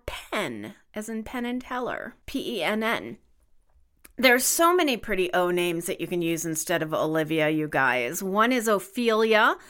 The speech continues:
although that has been climbing the charts as well. I love Odette, who is the main character in Swan Lake. And the other swan is named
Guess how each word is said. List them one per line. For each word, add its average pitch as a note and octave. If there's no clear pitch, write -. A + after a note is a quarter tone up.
although F#3+
that G#3
has D#4+
been D4+
climbing D4
the C#4
charts C#4
as D#4
well. E3
I A3
love B3
Odette, G3+
who G#3+
is G3
the G#3
main G#3
character A3
in F#3
Swan F3
Lake. D3
And F#3+
the F#3+
other C4
swan F#3
is F3+
named F3+